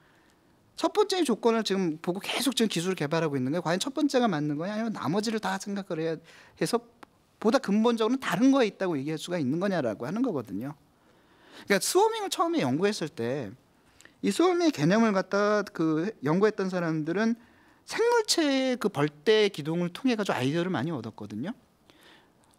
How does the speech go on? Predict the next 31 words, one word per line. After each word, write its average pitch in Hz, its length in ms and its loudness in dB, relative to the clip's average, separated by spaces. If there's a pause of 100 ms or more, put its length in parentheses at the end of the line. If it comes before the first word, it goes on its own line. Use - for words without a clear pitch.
(160)
그러니까 202 120 2
벌떼가 277 480 0
대표적으로 208 500 -2
그, 190 160 -4
그런 180 380 0
스몰 302 340 4
앤 262 80 4
매니였지만 156 640 2
이런 247 180 4
스워밍을 392 680 2
하는 214 200 2
형태의 170 920 -2
그런 165 180 4
어떤 160 160 -2
군집으로 254 640 2
해가지고 202 580 2 (400)
그 151 240 0
먹이 190 240 2
생-, 254 280 -4 (160)
그 170 100 -8
사냥을 415 420 0
갖다가 190 400 0
하는 185 220 0
동물들은 151 760 0 (220)
그런 247 140 2
숫자가 415 400 0
많은 220 240 2
벌떼만 233 440 0
있진 226 260 -4
않았다고 120 480 -8
해요. 120 180 -16